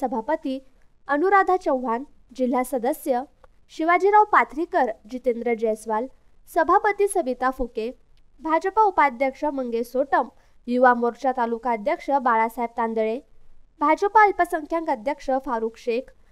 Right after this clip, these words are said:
भाजप ओबीसी मोर्चा तालुका अध्यक्ष राम बनसोड, अनुसूचित अध्यक्ष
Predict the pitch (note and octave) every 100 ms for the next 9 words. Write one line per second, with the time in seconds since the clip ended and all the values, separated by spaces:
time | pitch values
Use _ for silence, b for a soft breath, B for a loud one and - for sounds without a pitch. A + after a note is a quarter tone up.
0 | - _ D#4 C4+ G4+ - F4+ C4+ D#4 E4+
1 | D4 B3+ C4 D4 C#4+ C4+ C4+ A#3+ G#3 D#4
2 | - C4+ C4 A#3+ A3 B3 C#4+ F#4+ C4 -
3 | - _ _ _ - D#4+ G4 G#4 G4+ G#4+
4 | F#4 A3+ C4+ C4+